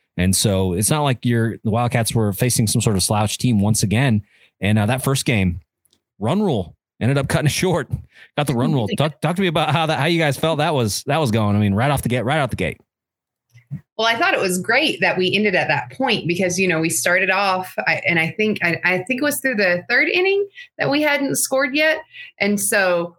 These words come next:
Speaker 2: we started a little slow, and then it was a little bit like Faith just said, we picked up and we ran with it. And boy, did we run with it! What a score differential. And to,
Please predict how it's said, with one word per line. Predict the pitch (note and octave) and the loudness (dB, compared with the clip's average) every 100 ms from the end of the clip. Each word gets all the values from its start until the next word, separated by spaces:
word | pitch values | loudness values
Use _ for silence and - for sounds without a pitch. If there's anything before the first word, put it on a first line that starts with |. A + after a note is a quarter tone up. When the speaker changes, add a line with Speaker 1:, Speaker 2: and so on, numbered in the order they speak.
| _ | _
Speaker 2:
we | G#3+ | -2
started | G#3 - A#3 B3 C4 | 0 0 2 2 2
a | A#3+ | 0
little | A#3 A3+ | 0 0
slow, | G#3 - B3 C4+ G#3+ | 0 0 0 2 2
and | F#3 | 2
then | F#3 | 0
it | |
was | F3+ F3+ | 0 0
a | F#3 | 0
little | F#3+ A3 | 0 0
bit | G#3+ F3+ | 0 0
like | F#3+ F#3 | -2 -2
Faith | - G3 G3 | -2 -2 0
just | F#3 F3 | -2 -2
said, | - B3+ G3+ | 0 0 2
we | F3 | 0
picked | F3 B3+ B3+ | 0 -2 0
up | C#4 D#4+ | 0 0
and | B3+ F#3+ | 0 2
we | F3 | 0
ran | E3 F3+ F4 C4 | 0 0 2 0
with | E3 C#3+ | -2 0
it. | D3+ - | -2 0
And | F#3 G3 | 0 0
boy, | G3+ D4 F#4 | 0 0 2
did | F4 A#3+ | 2 0
we | G3 G3 | 0 0
run | E3 D3+ | 0 0
with | D3+ D3 | 0 0
it! | D#3 D3 - | 0 -2 -2
What | G#3 B3 D#4+ D#4+ A#3+ | -4 -2 0 0 0
a | |
score | G#3+ - G#3+ G3 | -2 -2 0 0
differential. | F#3 F#3 F3 E3 F3 F3 D#3 | -2 -2 0 0 0 0 0
And | D3+ D#3 D#3 | 2 0 0
to, | D#3+ D3+ - | 0 0 -2